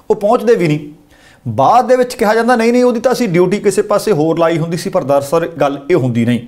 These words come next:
ਹੁਣ ਜੇ ਆਪਾਂ ਦੇਖੀਏ ਕਿ ਸੱਤਾਧਾਰੀ ਪਾਰਟੀ ਕਾਂਗਰਸ ਪਾਰਟੀ ਹੈ, ਆਮ ਤੌਰ 'ਤੇ ਤਾਂ ਕੈਪਟਨ ਅਮਰਿੰਦਰ ਸਿੰਘ ਵੀ ਇਹੀ ਕਹਿੰਦੇ ਨੇ। ਕਾਂਗਰਸ ਪਾਰਟੀ ਦੇ ਕਿਸੇ ਵਰਕਰ ਨੂੰ ਪੁੱਛ ਲਓ, ਉਹ ਵੀ ਇਹੀ ਕਹਿੰਦਾ ਹੈ ਕਿ ਸਾਡੀ ਪਾਰਟੀ ਦੇ ਵਿੱਚ ਧੜੇਬਾਜ਼ੀ ਜਾਂ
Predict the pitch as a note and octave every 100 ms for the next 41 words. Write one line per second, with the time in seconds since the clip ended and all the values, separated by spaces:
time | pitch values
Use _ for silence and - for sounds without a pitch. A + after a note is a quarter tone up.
0 | - - - - - - F#3 G#3 B3 B3+
1 | A3 F#3+ F#3 G#3 G#3 A3 A3 E3 E3 A3+
2 | A3+ G#3 G3+ F3+ E3+ G3+ G3 F#3 F3+ F3+
3 | F3+ - D3+ B2+ B2+ A2+ G#2 - _ _
4 | - D3 F3 E3+ G3+ F#3 G#3 G3+ F3+ F#3
5 | E3+ C#3 C#3 D#3 D#3+ G3+ G#3 F#3+ D#3 D#3
6 | F3 E3+ D3 - - _ _ E3+ E3 F3+
7 | G3+ - F#3 F3 F3 F3 F#3+ F#3 F#3+ D#3
8 | C#3+ - E3 E3 E3+ E3+ F3+ - F#3+ A3
9 | G3 D#3 E3+ E3+ D#3+ - - - _ -
10 | - - F3+ F#3+ G#3+ - F3 E3+ F3+ F#3
11 | F#3+ F#3 G#3 G#3+ D#3 D#3 D3 C#3 D3